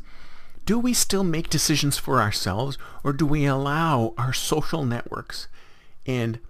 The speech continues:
our social circles to make decisions for us?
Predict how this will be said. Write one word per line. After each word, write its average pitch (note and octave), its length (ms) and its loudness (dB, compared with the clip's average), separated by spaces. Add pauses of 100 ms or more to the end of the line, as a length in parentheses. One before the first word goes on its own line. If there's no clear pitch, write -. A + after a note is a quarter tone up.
(420)
our A#2 100 2
social - 380 2
circles - 760 -2 (1040)
to C3 120 2
make B2 380 2
decisions A2 600 2 (200)
for C#3+ 460 4
us? - 420 -6